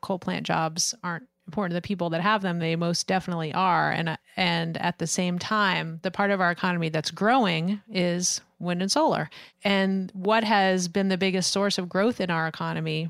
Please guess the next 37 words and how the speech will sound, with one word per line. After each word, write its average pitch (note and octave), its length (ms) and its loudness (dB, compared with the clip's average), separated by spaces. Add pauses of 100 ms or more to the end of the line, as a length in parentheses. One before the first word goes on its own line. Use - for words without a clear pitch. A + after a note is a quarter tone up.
(140)
over, E3+ 540 0
as F3 200 0
we've F3 160 -2
recovered E3+ 340 -2
from E3+ 140 -4
this D#3+ 180 -4 (100)
recession, F3+ 480 0
one E3+ 120 2
of E3 80 0
the E3 60 -2
biggest E3 260 -2
sources G3 320 -2
has D#3+ 180 -2
been F3 320 -2
clean F3 320 -2
energy. E3+ 400 -4
So F#3+ 400 2 (680)
the, G#3 460 4
I G#3+ 120 2
mean, A3+ 160 4
it, G#3+ 180 0
like C#4+ 220 2
a D#4+ 40 6
lot G3 280 4
of G#3 180 2
ideas G3 500 2
in F#3+ 100 -2
the F3+ 80 -2
Trump F#3 260 -2
administration, F3+ 680 -2
frankly, F#3 540 -2
it, F3 220 -6
this F#3 180 -2
is F#3+ 160 0
a F3 240 0
very G3 360 0
old, F#3+ 360 2